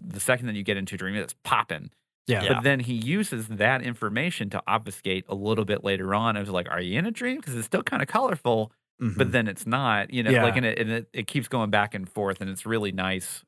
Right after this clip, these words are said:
Speaker 2: He almost teaches you the rules so he can break them.
Speaker 1: Yeah.
Speaker 3: Yeah.
Speaker 2: Yeah, yeah.
Speaker 1: Yeah.
Speaker 3: Or, or, but also when you have, you know, later in it, when you have the dream is reality now, going, like, going to the parade, going down the street,
Speaker 1: Yep.
Speaker 3: right? That's a sheer riot of color next to the very gray, simple,
Speaker 1: Yep.
Speaker 3: bland buildings. And, like, it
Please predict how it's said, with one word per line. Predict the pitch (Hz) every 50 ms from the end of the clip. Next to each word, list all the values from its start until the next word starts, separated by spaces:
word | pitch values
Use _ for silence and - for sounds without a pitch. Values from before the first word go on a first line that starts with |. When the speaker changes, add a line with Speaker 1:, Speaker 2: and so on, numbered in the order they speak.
| _
Speaker 2:
He | - 143
almost | 165 170 160 143 -
teaches | - 175 175 - 156 151 147
you | 143
the | 120 110
rules | 113 131 135 131 120 -
so | -
he | 113 113 120
can | 110 110 98
break | 95 104 104 104 - -
them. | 90 78
Speaker 1:
Yeah. | 151 160 139 87 - -
Speaker 3:
Yeah. | - 87 71 -
Speaker 2:
Yeah, | 104 90 82
yeah. | -
Speaker 1:
Yeah. | 127 110 92 90 92 139
Speaker 3:
Or, | - -
or, | 170 - - -
but | - 151
also | - 170 196 185 - 135 117
when | 107 110 104
you | 104 104
have, | 107 107 104 92 -
you | 123 117
know, | 107 98
later | 95 107 113 113 110 104 104
in | 110 104
it, | 101 90 -
when | - 104 98
you | 92 95
have | 104 107 98 -
the | - 101
dream | - 107 104 107 107 101 92
is | 85 85 -
reality | - 92 90 90 98 117 123 117 107 98
now, | 90 85 80 78 82 80 82 - _ _ _ _ _ _ _ _ _ _ _ _
going, | - 131 117 110
like, | 95 95
going | 92 123 123 120 110
to | 117
the | - 104
parade, | - - 127 120 113 104
going | 127 117 107 104
down | 104 98
the | 90 92
street, | - - - 123 120 117
Speaker 1:
Yep. | 131 117 104
Speaker 3:
right? | 98 95 98 92 - _ _ _ _ -
That's | 135 135 -
a | 117 98 - - -
sheer | - - - 165 143
riot | 113 98 98 107 107 113 113 107
of | 92 87 -
color | - 127 131 127 110
next | 95 95 104 - -
to | -
the | 110
very | 87 110 104 98
gray, | 92 92 113 104 101 101 95 92
simple, | 95 - - 117 101 -
Speaker 1:
Yep. | 135 123
Speaker 3:
bland | - 104 101 101 95 87 82
buildings. | - 185 220 196 123 107 101 92
And, | 98 98
like, | 98 92
it | 92 85